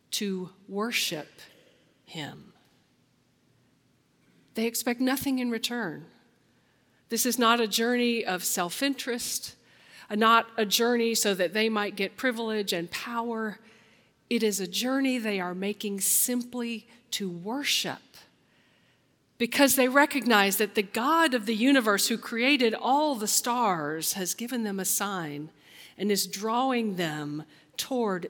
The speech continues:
this child. And so they make their way. They get as far as Jerusalem, and then they have to stop and ask for directions.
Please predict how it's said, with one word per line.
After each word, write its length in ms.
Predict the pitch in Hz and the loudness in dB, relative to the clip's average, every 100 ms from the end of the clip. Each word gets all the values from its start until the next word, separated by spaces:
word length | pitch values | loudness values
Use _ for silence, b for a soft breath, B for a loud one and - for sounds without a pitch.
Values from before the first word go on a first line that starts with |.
| - | -6
this 400 | 185 180 - - | -4 -2 0 0
child. 720 | - 175 156 135 131 147 - - _ _ _ _ _ _ _ _ b b b b b b b b _ _ _ _ _ _ _ _ _ _ _ _ - | -2 -6 -6 -8 -12 -16 -18 -20 _ _ _ _ _ _ _ _ b b b b b b b b _ _ _ _ _ _ _ _ _ _ _ _ -4
And 100 | 202 | 2
so 140 | 254 | 4
they 160 | 220 233 | 6 4
make 240 | 226 220 | 2 2
their 160 | 240 247 | 0 0
way. 400 | 185 151 165 285 - - _ - _ _ - - | 0 -2 -2 -2 -6 -20 _ -20 _ _ -18 -2
They 140 | 226 190 | 2 6
get 160 | 208 | 6
as 180 | 220 - | 6 6
far 340 | 208 196 202 - | 8 8 6 4
as 220 | 202 - | 0 0
Jerusalem, 920 | 190 185 247 233 175 151 180 269 277 B B B B | 0 0 0 2 2 0 0 0 -2 B B B B
and 180 | 202 240 | 6 8
then 100 | 262 | 8
they 100 | 254 | 6
have 180 | 262 - | 4 2
to 80 | 240 | 0
stop 360 | - 202 196 | 2 0 0
and 80 | 185 | 0
ask 240 | 180 175 | 2 0
for 100 | - | -4
directions. 800 | 170 185 185 - 175 143 - - | -2 0 2 2 0 0 2 2